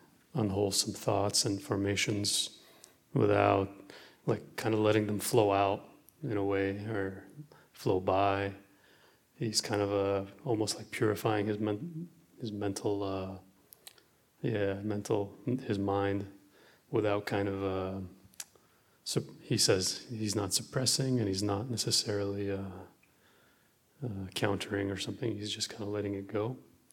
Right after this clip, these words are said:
I was wondering, uh, if you had any thoughts on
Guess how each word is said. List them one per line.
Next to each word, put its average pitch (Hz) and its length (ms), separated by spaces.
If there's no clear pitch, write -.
I - 560
was 110 100
wondering, 104 300
uh, 98 460
if - 100
you 107 80
had 101 80
any 104 80
thoughts 101 340
on 98 200